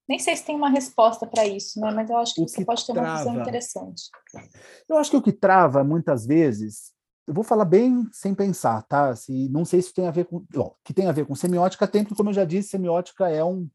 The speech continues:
Speaker 2: ponto de você, pra, pra mim,
Speaker 1: Uma
Speaker 2: de
Speaker 1: forma de
Speaker 2: enxergar
Speaker 1: ver
Speaker 2: a
Speaker 1: o mundo, né?
Speaker 2: realidade. De ver o mundo. Então, em algum lugar aí há um quê de semiótica, mas vou falar da forma mais espontânea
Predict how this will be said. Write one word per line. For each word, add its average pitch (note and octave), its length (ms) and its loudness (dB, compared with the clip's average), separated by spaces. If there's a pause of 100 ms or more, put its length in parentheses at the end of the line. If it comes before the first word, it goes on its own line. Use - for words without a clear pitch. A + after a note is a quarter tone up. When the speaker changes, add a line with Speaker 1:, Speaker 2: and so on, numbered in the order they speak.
(540)
Speaker 2:
ponto D#3+ 340 -4
de D#3 120 -6
você, D#3+ 260 -10
pra, C3+ 160 -8
pra D3 160 -6
mim, D3 220 -2
Speaker 1:
Uma G#3+ 100 0
Speaker 2:
de - 60 -10
Speaker 1:
forma A#3+ 240 4
de - 100 2
Speaker 2:
enxergar B3 80 0
Speaker 1:
ver B3 80 4
Speaker 2:
a B3 60 6
Speaker 1:
o B3+ 40 6
mundo, G#3 240 2
né? D3 60 0
Speaker 2:
realidade. F3+ 340 -2 (380)
De A3 80 0
ver A#3 160 8
o C#4 60 4
mundo. C3+ 240 4
Então, G3 180 0
em A3 60 0
algum A3 260 0
lugar F#3+ 340 2
aí F#3 240 0
há G3 160 -2
um G#3 160 -8 (140)
quê F#3+ 140 0
de F3+ 100 -10
semiótica, C#3+ 640 -2
mas C#3 180 -6
vou F3+ 80 -4
falar F#3+ 240 -2
da F#3+ 140 -2
forma F3 280 -2
mais G3+ 200 -2
espontânea E3 760 -2